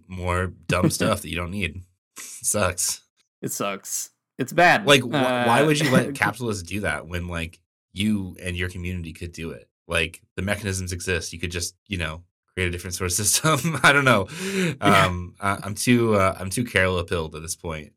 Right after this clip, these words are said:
Speaker 1: to, uh, to see any other option. But it's just like,
Speaker 2: <laughs>
Speaker 1: why would you let a bunch of dumb idiots, like, um, decide that they wanna destroy the world more than they want you to, like, live a good life,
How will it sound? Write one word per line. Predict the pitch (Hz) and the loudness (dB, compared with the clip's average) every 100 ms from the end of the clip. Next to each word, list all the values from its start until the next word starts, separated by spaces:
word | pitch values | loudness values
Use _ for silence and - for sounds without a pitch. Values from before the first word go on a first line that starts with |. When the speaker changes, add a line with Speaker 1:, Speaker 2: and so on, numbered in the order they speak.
| _ | _
Speaker 1:
to, | - 92 85 82 | -6 -4 -4 -4
uh, | 80 80 | -4 -4
to | - | -2
see | - 101 | 0 0
any | 92 | 2
other | 90 85 | 2 4
option. | - - 185 | 4 6 4
But | 226 | 6
it's | 110 | 6
just | - 135 | 6 6
like, | 123 | 4
Speaker 2:
<laughs> | |
Speaker 1:
why | 104 113 | 4 6
would | 147 147 | 4 4
you | 143 | 4
let | 120 | 4
a | 110 | 4
bunch | 92 101 | 2 2
of | 101 | 0
dumb | 92 92 | 2 2
idiots, | 87 95 110 110 - | 0 2 0 0 -2
like, | 92 98 87 - 110 135 | 0 0 0 -2 2 4
um, | 104 101 101 | 2 -2 -4
decide | 110 110 92 92 101 98 87 | -2 2 4 4 4 0 -6
that | 95 | -4
they | 92 | -2
wanna | 95 92 | -2 -4
destroy | 90 90 92 | -6 -4 -2
the | 90 | -2
world | 85 85 92 90 | -2 -4 -4 -4
more | 90 92 | -2 -2
than | 87 | -2
they | 87 | -4
want | 87 87 80 | -4 -6 -8
you | 82 85 | -10 -10
to, | 90 | -8
like, | 82 85 | -8 -8
live | 82 | -10
a | 82 | -10
good | 82 | -8
life, | 80 87 - | -4 -4 -6